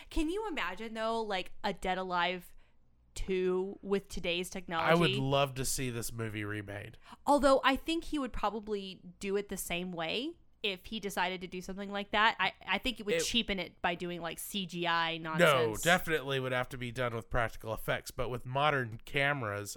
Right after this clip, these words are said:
Speaker 2: and digital process, I think the movie could be improved upon.
Speaker 1: Yeah.
Speaker 2: But we're not talking about that same Peter Jackson anymore.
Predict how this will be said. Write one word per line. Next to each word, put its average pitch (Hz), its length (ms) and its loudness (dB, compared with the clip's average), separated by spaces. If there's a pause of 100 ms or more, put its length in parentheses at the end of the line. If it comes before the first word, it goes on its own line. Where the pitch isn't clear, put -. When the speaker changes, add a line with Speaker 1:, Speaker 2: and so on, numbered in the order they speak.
Speaker 2:
and 110 380 -6
digital 113 380 -6
process, 120 800 -2 (440)
I 120 100 -2
think 135 220 -4
the 117 80 -6
movie 107 300 -8
could 107 220 -10
be 104 120 -8
improved 107 420 -4
upon. 107 400 -2 (480)
Speaker 1:
Yeah. 170 360 0 (120)
Speaker 2:
But 139 120 0
we're 147 100 2
not 135 240 2
talking 127 340 2
about 117 320 0
that 113 220 -6
same 117 260 -4
Peter 110 320 -2
Jackson 110 520 -6
anymore. 107 500 -6